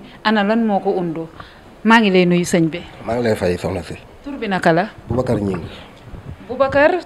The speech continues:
Speaker 1: tey nga daal di nekk ab victime boo xamante ni jaay nañ la doole, nangu seenub kër, jël sa wayjur daal di koy denc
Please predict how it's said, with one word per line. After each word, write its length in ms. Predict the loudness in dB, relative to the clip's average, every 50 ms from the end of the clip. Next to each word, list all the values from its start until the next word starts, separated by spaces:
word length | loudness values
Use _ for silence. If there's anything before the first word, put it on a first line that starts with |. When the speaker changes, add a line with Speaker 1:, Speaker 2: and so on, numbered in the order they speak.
| 0
Speaker 1:
tey 320 | 4 4 6 6 4 2 2
nga 140 | 4 4
daal 200 | 6 6 4 2 2
di 100 | 0 -2
nekk 240 | -2 -4 -4 -4 -4
ab 160 | -4 -4 -4
victime 400 | -4 -6 -6 -6 -4 -4 -2 -2 0
boo 140 | 0 0
xamante 360 | 0 0 -2 -4 -4 -4 -4 -4
ni 100 | -2 0
jaay 220 | 2 2 4 4
nañ 180 | 2 0 -2 0
la 100 | 0 0
doole, 440 | 0 2 2 2 2 2 2 0 0 -6 -12 -20 -20 -12 -4
nangu 300 | -2 0 2 2 2 0
seenub 420 | 0 2 2 2 2 0 -2 -4 -2
kër, 260 | 0 0 0 0 -2 -2
jël 200 | 0 0 0 2
sa 140 | 2 2 2
wayjur 360 | 2 2 0 0 2 0 0
daal 160 | 2 2 0 0
di 80 | 0
koy 180 | -2 -2 -2 0
denc 220 | 0 0 0 -2